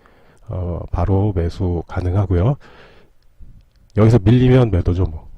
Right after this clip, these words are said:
<laughs> 밴드 상단이니까. 초강력 상승장 시작점 못 넘-, 못 넘어가고, 밴드도 못 넘어가고, 예, 밀린다. 그럼, 그럼 하락입니다. 예, 그건 그때 대응하기로 하고,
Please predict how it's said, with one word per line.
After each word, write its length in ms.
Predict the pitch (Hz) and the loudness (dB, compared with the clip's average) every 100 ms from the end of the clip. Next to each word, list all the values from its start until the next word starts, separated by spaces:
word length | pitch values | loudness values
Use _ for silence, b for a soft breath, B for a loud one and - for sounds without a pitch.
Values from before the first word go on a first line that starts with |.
| - - | -14 -10
<laughs> 560 | - - - - - | -6 -6 -6 -8 -2
밴드 240 | 101 90 80 | 0 2 0
상단이니까. 760 | 101 101 87 80 - 101 117 _ _ - _ - | 0 0 -4 -4 -8 -8 -8 _ _ -20 _ -2
초강력 380 | 120 123 113 - | 2 2 0 -2
상승장 420 | 113 110 101 92 | -4 -2 -4 -4
시작점 380 | - 95 90 80 | -4 -6 -6 -2
못 120 | 90 | 0
넘-, 240 | 113 113 92 | 2 2 2
못 160 | 104 | 0
넘어가고, 680 | 127 131 117 101 101 127 180 - B B - | 0 2 2 0 0 -2 -6 -12 B B 2
밴드도 380 | 104 110 120 | 2 4 2
못 180 | 90 90 | 2 0
넘어가고, 560 | 110 123 110 90 143 156 - - | 0 0 0 -2 -4 -6 -8 -6
예, 120 | 80 80 | -4 -4
밀린다. 400 | 95 98 87 82 | -6 -6 -8 -10
그럼, 240 | - 110 - | -10 -12 -8
그럼 180 | 107 117 | -4 -4
하락입니다. 540 | 123 123 110 90 82 _ b b b b b 95 | -2 -6 -6 -10 -12 _ b b b b b -14
예, 60 | |
그건 320 | 90 98 92 90 | -8 -4 -4 -2
그때 380 | - - 87 | -2 0 0
대응하기로 540 | 87 90 87 87 92 92 | 2 2 0 -2 -2 -4
하고, 240 | 87 82 | -4 -6